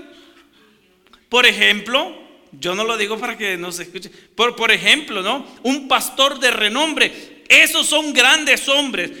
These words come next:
Ellos que van a los diferentes continentes y andan predicando en masas. Esos son los grandes hombres.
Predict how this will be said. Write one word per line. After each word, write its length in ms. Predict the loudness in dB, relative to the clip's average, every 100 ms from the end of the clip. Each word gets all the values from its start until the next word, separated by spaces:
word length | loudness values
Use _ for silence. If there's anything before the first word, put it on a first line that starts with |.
| 0
Ellos 300 | 2 2 0
que 140 | 0
van 200 | 2 2
a 60 | 0
los 180 | 0 -4
diferentes 540 | -6 -2 -2 0 -6
continentes 880 | -4 -6 -4 0 2 2 0 -2 0
y 80 | 0
andan 260 | 0 -2
predicando 560 | -2 -4 -2 0 0 -2
en 160 | -6 -2
masas. 640 | 0 2 2 0 -2 -4 -12 -4
Esos 280 | -2 -2 -4
son 180 | -2
los 180 | -2 -4
grandes 540 | 0 0 2 0 -2 -2
hombres. 520 | -2 -2 -6 -10 -12